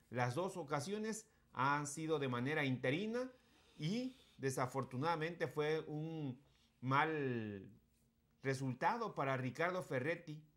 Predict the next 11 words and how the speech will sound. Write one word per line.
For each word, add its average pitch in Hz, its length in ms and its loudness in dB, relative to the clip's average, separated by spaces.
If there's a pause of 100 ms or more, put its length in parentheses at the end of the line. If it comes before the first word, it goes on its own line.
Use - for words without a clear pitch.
(600)
eh, 107 640 -2
de 113 160 0
cinco 170 480 -2
partidos, 143 600 -2
de 120 140 0
si-, 147 220 -8
seis 262 320 -4
partidos 160 400 -4
jugados, 156 560 0 (400)
cinco 160 540 -4
derrotas 185 680 0